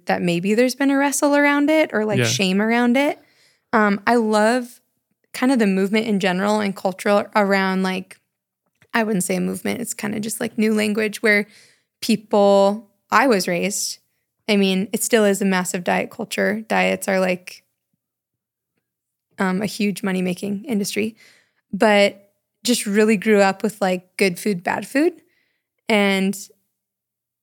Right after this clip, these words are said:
Speaker 1: really the reality of food is either it nourishes you or it doesn't. And it's a
Speaker 2: Mm-hmm.
Speaker 1: choice, right? And, um, and the only control God gave us is self-control.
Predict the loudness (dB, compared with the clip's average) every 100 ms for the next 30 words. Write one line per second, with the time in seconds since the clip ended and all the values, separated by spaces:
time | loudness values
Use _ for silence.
0 | _ 0 2 4 4 4 4 4 2 0
1 | -2 -2 0 0 -4 -4 0 0 -2 -4
2 | -4 -6 -2 -2 0 0 -2 0 0 -2
3 | 0 -2 0 -4 -2 0 0 -2 -6 -4
4 | 0 2 0 -4 _ _ _ _ -2 2
5 | 2 2 2 0 0 -4 -6 _ _ _
6 | _ -20 _ -2 0 2 2 0 0 -4
7 | 0 -2 0 -2 -2 -2 0 0 0 -2
8 | -4 -6 -8 -2 -2 0 -2 -4 -4 -6
9 | -4 -4 -4